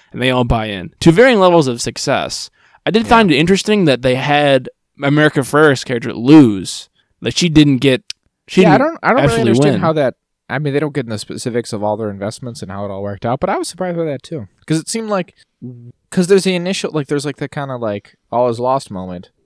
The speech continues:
Speaker 2: right?
Speaker 1: Mm-hmm.
Speaker 2: Where when they close it, um, when they, Robin Hood closed the thing down, right?
Speaker 1: They stopped the buy button.
Speaker 2: Stop being able to buy 'em. Or no, is that the same? Yeah, that's
Speaker 1: Yeah,
Speaker 2: the
Speaker 1: the
Speaker 2: big
Speaker 1: same
Speaker 2: thing.
Speaker 1: event. That's the same, they make, cause everybody to sell, and then the stock
Speaker 2: And then it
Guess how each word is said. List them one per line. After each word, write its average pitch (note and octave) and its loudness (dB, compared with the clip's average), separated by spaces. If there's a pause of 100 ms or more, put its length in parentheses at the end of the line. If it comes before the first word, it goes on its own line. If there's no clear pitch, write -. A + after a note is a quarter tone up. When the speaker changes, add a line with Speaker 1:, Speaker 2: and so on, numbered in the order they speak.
(100)
Speaker 2:
right? G#2+ -2
Speaker 1:
Mm-hmm. - -8
Speaker 2:
Where G2+ 0 (440)
when F#2+ -8
they F#2+ -8
close A#2+ -4
it, A2 -10 (180)
um, F#2 -12 (160)
when G2+ -14
they, F2+ -10 (320)
Robin A2 -6
Hood G#2+ -10
closed A2 -6
the - -20
thing A#2 -14
down, B2+ -14
right? C3+ -16 (180)
Speaker 1:
They B2+ 0
stopped B2+ 0
the B2 -2
buy A2+ -2
button. - -6
Speaker 2:
Stop A#2+ -4 (220)
being A#2+ -6
able G#2 -10
to G2+ -10
buy F#2+ -6
'em. G#2+ -12 (120)
Or D3+ -2
no, F#2+ -8
is A#2+ -16
that D#3+ -10
the E3+ -10
same? E3+ -12 (200)
Yeah, G#2+ -4
that's C#3 -4
Speaker 1:
Yeah, G#3 6
Speaker 2:
the C#3+ 6
Speaker 1:
the C3+ 2
Speaker 2:
big - 0
Speaker 1:
same D#3+ 2
Speaker 2:
thing. A#2 0
Speaker 1:
event. G#2 -6
That's C#3+ 0
the D3 -2
same, C#3+ 2
they C#3 4
make, D3 4
cause C#3+ 6
everybody C#3+ 8
to B2 2
sell, B2 4
and A#2+ -4
then A#2+ -2
the A2 -4
stock B2+ -2
Speaker 2:
And A#2 -8
then A#2+ -2
it - -4